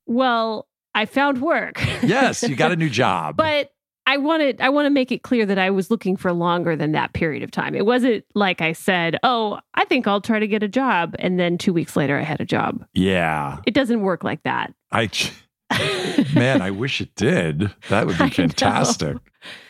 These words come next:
Speaker 1: That was the point. I, the point I was at when I mentioned it was I was getting a little bit desperate, and I felt like I
Speaker 2: Right.
Speaker 1: needed to put it out into the universe.
Speaker 2: Right.
Speaker 1: And the universe spoke back.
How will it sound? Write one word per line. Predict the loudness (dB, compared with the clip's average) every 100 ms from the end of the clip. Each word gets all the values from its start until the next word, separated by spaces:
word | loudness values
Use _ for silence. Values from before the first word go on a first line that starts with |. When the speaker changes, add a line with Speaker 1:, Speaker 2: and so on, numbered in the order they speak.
| -20 _ -2
Speaker 1:
That | 0 0
was | -2
the | -2
point. | -2 0 0 -2 -2
I, | 0 0 -2
the | -2
point | 0 0 2
I |
was | 2 0
at | 0
when | 0
I | 0
mentioned | 0 0 0 0
it | 0
was | 0 0
I | 0
was | 0 -2 -6 -20 _
getting | 0 2 2
a | 2
little | 2 2
bit | 0 0
desperate, | 0 0 -2 -2 0 0
and | 0
I | 0
felt | 0 2
like | 2 4
I |
Speaker 2:
Right. | 2
Speaker 1:
needed | 2 0
to | -2
put | -2 0
it | 2
out | 0 0
into | -2 0
the | 0
universe. | 2 2 2 0 0 -4 0
Speaker 2:
Right. | 2 2 2
Speaker 1:
And | 2
the | 2
universe | 2 2 2 0 0
spoke | -6 -2 0 0 0
back. | -2 2 2 0 -6 -18